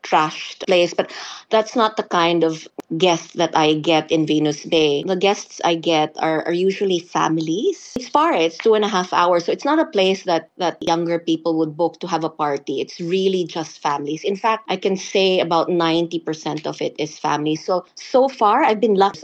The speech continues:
I haven't had any issues whatsoever in terms of guests staying at Venus Bay. They always stay clean.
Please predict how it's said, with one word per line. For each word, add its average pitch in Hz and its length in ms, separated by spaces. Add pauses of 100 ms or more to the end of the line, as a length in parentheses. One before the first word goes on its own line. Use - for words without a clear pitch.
I 180 240
haven't 175 340
had 151 280
any 208 300
issues 170 420
whatsoever 147 720 (160)
in 165 160
terms 156 400
of 147 440
guests - 640 (100)
staying 147 460
at - 100 (160)
Venus 147 360
Bay. 143 200
They 135 100
always 156 280
stay 135 140
clean. 233 640